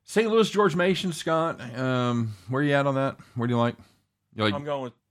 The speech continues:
Speaker 2: I, I'm going with, uh,
Speaker 1: Mason?
Speaker 2: I'm gonna go with Mason.
Speaker 1: Okay.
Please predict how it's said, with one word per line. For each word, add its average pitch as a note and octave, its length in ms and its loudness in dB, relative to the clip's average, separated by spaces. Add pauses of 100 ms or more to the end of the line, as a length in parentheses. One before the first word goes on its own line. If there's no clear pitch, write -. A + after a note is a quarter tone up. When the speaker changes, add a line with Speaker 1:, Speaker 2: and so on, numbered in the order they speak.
(160)
Speaker 2:
I, D3 200 -4
I'm D#3 160 -4
going C#3+ 180 -6
with, - 300 -16 (100)
uh, G#2+ 180 -10 (540)
Speaker 1:
Mason? G#2 280 2
Speaker 2:
I'm G#2+ 40 0
gonna - 20 -4
go D3+ 100 -2
with A#2+ 100 -8
Mason. A2 380 -14 (220)
Speaker 1:
Okay. F2 160 0